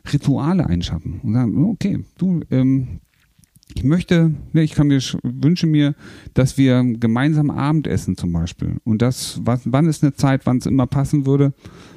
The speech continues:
Ja, wenn du achtzehn Uhr nach Hause kommst, was hältst du davon? Neunzehn Uhr machen wir gemeinsam Abendessen und dann geht alles aus, alle Handys zur Seite, ähm, der Computer wird ausgemacht und dass wir eine Stunde vielleicht einfach nur für uns haben.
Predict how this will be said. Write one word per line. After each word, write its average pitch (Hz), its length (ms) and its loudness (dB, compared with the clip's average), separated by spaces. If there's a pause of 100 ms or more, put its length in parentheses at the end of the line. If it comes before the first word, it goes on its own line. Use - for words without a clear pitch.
(120)
Ja, 123 180 2
wenn 127 80 2
du 127 120 2
achtzehn 123 280 -2
Uhr 135 60 4
nach 131 140 4
Hause 131 180 2
kommst, 127 180 0
was 139 100 -2
hältst - 200 2
du - 20 2
davon? 147 420 0
Neunzehn 156 440 2
Uhr 170 320 4 (240)
machen 139 220 -2
wir 135 80 -2
gemeinsam 131 460 0
Abendessen 135 580 -2
und 120 140 2
dann 123 120 2
geht 120 160 -4
alles 151 260 0
aus, 131 420 -2 (300)
alle 131 220 2
Handys 135 340 2
zur 120 160 0
Seite, 113 460 0 (540)
ähm, 110 480 4 (360)
der 123 80 0
Computer 120 520 0
wird 110 120 -2
ausgemacht 104 760 -2 (520)
und 110 120 0
dass 113 140 2
wir - 140 0
eine 123 240 0
Stunde 110 460 0 (140)
vielleicht 107 220 -4
einfach 107 260 -2
nur 104 140 0
für - 160 -4
uns 85 300 -6
haben. 85 220 -8